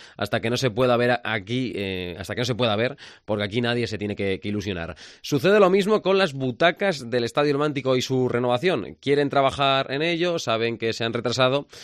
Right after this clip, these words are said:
y su intención, hay que recordar, que era pintarlas de blanquinegras. Pero repito, hasta que no las veamos, aquí que nadie se ilusione. Este es el resumen de una entrevista hecha por el propio club, en la que además tiró un dardito a sus vecinos unionistas.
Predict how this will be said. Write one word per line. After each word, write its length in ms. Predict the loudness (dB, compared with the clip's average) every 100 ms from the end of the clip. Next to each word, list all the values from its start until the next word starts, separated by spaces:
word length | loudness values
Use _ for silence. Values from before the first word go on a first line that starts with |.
| -18 -6
y 140 | -4
su 120 | 0
intención, 460 | 0 2 -2 0 0
hay 80 | 2
que 80 | 2
recordar, 420 | 2 2 0 2
que 60 |
era 140 | 0 0
pintarlas 380 | 0 0 0 0
de 100 | -2
blanquinegras. 600 | -2 -2 -2 -2 -6 -2
Pero 220 | -2 0
repito, 500 | 0 0 -2 -4 -8
hasta 300 | -10 -6 -6
que 360 | -2 0 0 0
no 160 | 0
las 160 | 0 0
veamos, 440 | 2 2 2 -2 -8 -18
aquí 320 | -8 -6 -4 -2
que 80 |
nadie 240 | -2 -2 -4
se 280 | -2 -4 -4
ilusione. 540 | -6 -6 -6 -6 -6 -10 -14 -8 -2
Este 180 | -2
es 40 | 0
el 100 | 0
resumen 640 | 2 2 2 0 -4 -2
de 120 | 2
una 160 | 4 2
entrevista 680 | 2 2 2 2 2 0 0
hecha 260 | -4 -2 0
por 120 | 0
el 100 | 0
propio 320 | 0 2 2
club, 300 | 4 2 0 0
en 100 | 2
la 160 | 2
que 80 | 4
además 460 | 2 2 0 -2 -8 -4
tiró 200 | 2 2
un 160 | 4
dardito 440 | 2 2 0 0 -2
a 20 |
sus 160 | 0
vecinos 460 | -2 0 0 0 -2
unionistas. 640 | -2 0 -2 -4 -18 -20